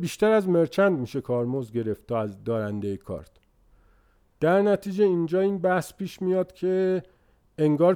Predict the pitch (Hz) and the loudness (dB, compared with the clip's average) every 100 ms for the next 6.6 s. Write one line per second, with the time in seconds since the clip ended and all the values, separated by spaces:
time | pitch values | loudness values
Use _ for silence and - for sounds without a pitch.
0 | - - 156 147 - - 160 175 180 - | 0 -4 0 2 0 -2 2 4 2 0
1 | - 175 147 123 _ _ _ 101 117 127 | -4 0 0 -2 _ _ _ -20 -6 -2
2 | 131 131 127 143 151 117 - 123 123 135 | 0 0 -2 0 0 -2 -6 -10 -6 -6
3 | 120 131 156 175 143 120 113 120 131 135 | -2 -2 -2 -2 0 -2 -2 -2 -2 -2
4 | 131 127 139 - 131 139 139 127 135 135 | -4 -4 -6 -4 -4 -2 -2 -2 0 0
5 | 123 - _ - 117 113 110 120 113 110 | -2 -6 _ -6 -2 -2 -4 -6 -6 -6
6 | 107 127 180 - 123 107 | -6 -4 -4 -6 -8 -8